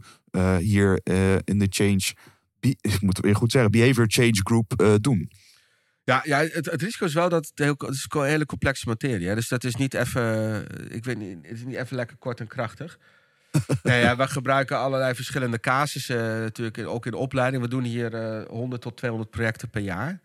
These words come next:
Speaker 1: Zo.
Speaker 2: En het
Speaker 1: Ja.
Speaker 2: gaat altijd op dezelfde manier. Er komt een opdrachtgever binnen en die wil iets. Soms is het heel concreet, meestal is het toch wat abstracter. En dan gaan we precies doen wat ik net zei. Dan besteden we de eerste tijd echt aan de doelsessie. We hebben doelsessies. Wat wil je nou echt? Wat is de context? Eh,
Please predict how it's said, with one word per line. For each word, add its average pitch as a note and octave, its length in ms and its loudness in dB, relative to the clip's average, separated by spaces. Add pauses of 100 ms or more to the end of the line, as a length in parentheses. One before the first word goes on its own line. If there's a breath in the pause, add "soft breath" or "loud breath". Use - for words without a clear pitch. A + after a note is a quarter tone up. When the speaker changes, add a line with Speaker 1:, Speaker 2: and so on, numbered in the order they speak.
(120 soft breath)
Speaker 1:
Zo. - 300 0 (100)
Speaker 2:
En A#2 120 -2
het A#2+ 120 -2
Speaker 1:
Ja. C#3 80 2
Speaker 2:
gaat A#2+ 200 0
altijd C#3+ 500 -2
op A2 140 -10
dezelfde G#2 440 -4
manier. E3 500 -6
Er C3 80 -16
komt A2 220 -8
een G#2 80 -8
opdrachtgever A2 680 -4
binnen G2+ 260 -6
en G2+ 80 -6
die G2 140 -6
wil A2 200 0
iets. A#2 360 -6 (300 soft breath)
Soms G3+ 320 -2
is D3 80 -2
het - 80 -10
heel A2 160 -2
concreet, A#2 460 -2
meestal A2 300 -2
is G2+ 60 -6
het - 100 -8
toch G#2+ 100 -4
wat F2 140 -10
abstracter. D3+ 440 -2
En D3 60 -4
dan C#3 100 -2
gaan C#3+ 140 0
we A#2+ 40 -2
precies C3+ 320 -6
doen C3 160 0
wat G#2+ 120 0
ik G2 60 -6
net G#2+ 200 -4
zei. A2+ 320 -2 (500 soft breath)
Dan A2+ 220 -2
besteden B2 440 0
we G#2+ 60 -2
de A#2 140 0
eerste D3 300 0
tijd F#2+ 320 -2
echt - 260 -2
aan F#2+ 140 -6
de F#2 160 -6
doelsessie. D3+ 760 -2
We F#2 60 -4
hebben G#2 260 -4
doelsessies. B2 560 -2
Wat G2+ 160 -4
wil F2+ 100 -4
je F2+ 80 -2
nou F#2+ 140 -2
echt? D3+ 280 -2
Wat F#2 180 -12
is F2 120 -12
de - 100 -14
context? C#3+ 600 -8
Eh, G#2+ 100 -14